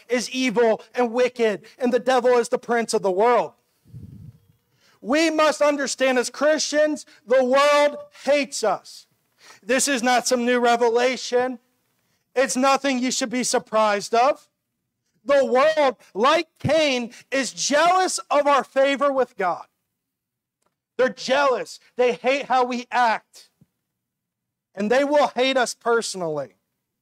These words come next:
just as Cain hated Abel. We must know hatred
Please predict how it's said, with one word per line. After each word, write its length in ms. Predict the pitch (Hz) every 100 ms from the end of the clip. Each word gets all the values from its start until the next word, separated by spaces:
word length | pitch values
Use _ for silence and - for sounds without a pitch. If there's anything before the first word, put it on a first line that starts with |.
| _ _ _ _
just 340 | - 202 - 208
as 180 | 233 -
Cain 360 | 220 208 196
hated 360 | 160 190 185 190
Abel. 420 | 180 185 160 127 _ _ _ _ _ _ _ _ _ _ _ _ _ _ _
We 180 | 151 202
must 340 | 208 196 -
know 160 | 185 156
hatred 580 | 180 196 190 175 151